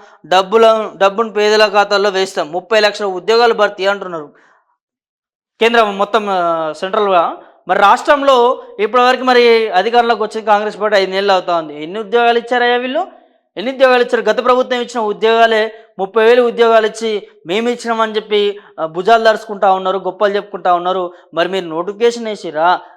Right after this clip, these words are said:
దానికి ఎగ్జామ్ నిర్వహించారా? ఆ? ఏం చేశారండి మీరు ఆ ముప్పై వేలు ఉద్యోగాలు ఇచ్చినామని అంటున్నారు? మీరు సెంట్రల్గా మా తెలంగాణ రాష్ట్రానికి ఇవ్వాల్సిన, వాళ్ళు సంవత్సరంలో రెండు లక్షల ఉద్యోగాలు ఇచ్చి చూపియ్యరి.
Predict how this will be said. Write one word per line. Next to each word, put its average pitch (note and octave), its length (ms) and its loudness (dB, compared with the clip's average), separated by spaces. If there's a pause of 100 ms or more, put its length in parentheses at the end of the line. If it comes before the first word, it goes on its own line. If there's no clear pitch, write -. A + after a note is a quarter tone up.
దానికి F3 260 -6
ఎగ్జామ్ F3+ 520 -2
నిర్వహించారా? G3 800 0 (300)
ఆ? C4 200 0 (220)
ఏం C4 260 2
చేశారండి B3+ 460 2
మీరు A#3+ 160 -2
ఆ A3+ 80 4
ముప్పై A3 240 -2
వేలు A3 140 -2
ఉద్యోగాలు A3 320 -2
ఇచ్చినామని G#3 380 -6
అంటున్నారు? G#3 460 -6 (200)
మీరు F3 120 -10
సెంట్రల్గా B3 560 4
మా A3+ 120 4
తెలంగాణ A#3 420 2
రాష్ట్రానికి A#3 500 0
ఇవ్వాల్సిన, A3 380 0
వాళ్ళు G#3+ 520 -10
సంవత్సరంలో A#3+ 560 0
రెండు A3+ 160 2
లక్షల A#3 240 0
ఉద్యోగాలు B3 440 2
ఇచ్చి G#3 240 -6
చూపియ్యరి. F3+ 640 -6